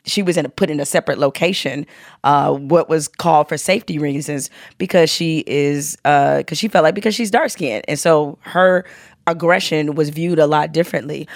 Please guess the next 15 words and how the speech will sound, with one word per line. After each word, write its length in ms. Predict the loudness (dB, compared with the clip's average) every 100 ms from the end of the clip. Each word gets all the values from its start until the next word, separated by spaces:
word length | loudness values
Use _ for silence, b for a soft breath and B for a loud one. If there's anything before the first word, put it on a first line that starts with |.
| B B -2
Um, 400 | 0 2 0 -6 _
what 120 | 2 4
did 120 | 4
you 80 | 0
think 160 | -2 -2
about 420 | 0 0 -2 -4
her 280 | -2 0 -2
concerns, 520 | -6 -4 -4 -2 -4
and 80 | -6
did 120 | -6
you 80 | -6
find 360 | -2 -2 -2 -6
any 160 | -8
of 80 | -6
her 360 | -4 -4 -6